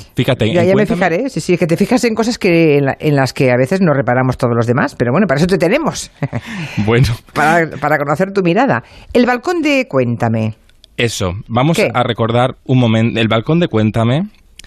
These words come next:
Speaker 1: que yo estuve hace una semana ahí y me impra-, me impresionó mucho, porque la calle de Cuéntame, cuando entras, es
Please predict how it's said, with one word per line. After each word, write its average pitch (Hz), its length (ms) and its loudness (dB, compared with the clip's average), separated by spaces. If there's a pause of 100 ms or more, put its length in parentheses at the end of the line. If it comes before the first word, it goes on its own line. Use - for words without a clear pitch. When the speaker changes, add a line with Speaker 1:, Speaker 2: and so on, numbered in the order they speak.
(240)
Speaker 1:
que 117 80 2
yo 117 80 2
estuve 120 220 2
hace 113 120 -2
una 104 100 2
semana 98 320 0
ahí 104 100 2
y 101 40 2
me 98 100 2
impra-, 95 360 -4
me 104 100 0
impresionó 95 400 0
mucho, 110 280 2
porque 123 200 -2
la 117 100 2
calle 147 140 2
de 147 100 2
Cuéntame, 147 360 0
cuando 117 280 2
entras, 147 440 0 (400)
es 143 260 -4